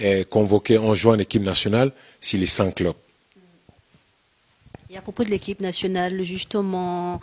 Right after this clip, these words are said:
Speaker 2: où en es-tu avec, euh, Zidorf et les autres ? Je veux parler, euh, des autres joueurs, tous ces nouveaux. J'imagine qu'il y en a que tu as rencontrés peut-être pour la première fois lors du match, euh,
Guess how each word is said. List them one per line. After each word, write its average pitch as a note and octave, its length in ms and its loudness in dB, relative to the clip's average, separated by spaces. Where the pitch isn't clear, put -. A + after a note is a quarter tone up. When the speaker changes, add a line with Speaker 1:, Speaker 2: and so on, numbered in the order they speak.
Speaker 2:
où G3+ 140 -6
en G3+ 80 -2
es-tu F#3+ 320 -4
avec, F3+ 460 -6
euh, E3 680 -4
Zidorf E3+ 600 -6
et F3+ 60 -8
les E3+ 240 0
autres ? - 320 -6
Je F3 60 -8
veux E3+ 140 -2
parler, E3+ 460 -4
euh, D#3 80 -4
des D#3+ 200 -8
autres E3 260 -8
joueurs, F3 480 -6
tous F#3 100 -8
ces F3+ 200 -4
nouveaux. F3 540 -4
J'imagine E3+ 420 -6
qu'il F3 140 -2
y - 20 -2
en F3 80 -6
a F3 100 -4
que E3+ 220 -6
tu F#3 100 -4
as F3+ 60 0
rencontrés F3+ 420 -4
peut-être F#3+ 220 -8
pour F3+ 100 -10
la E3+ 80 -2
première F#3 380 -6
fois A3 340 0
lors F3 200 -2
du F3 120 -6
match, F3+ 320 -4
euh, E3 360 -6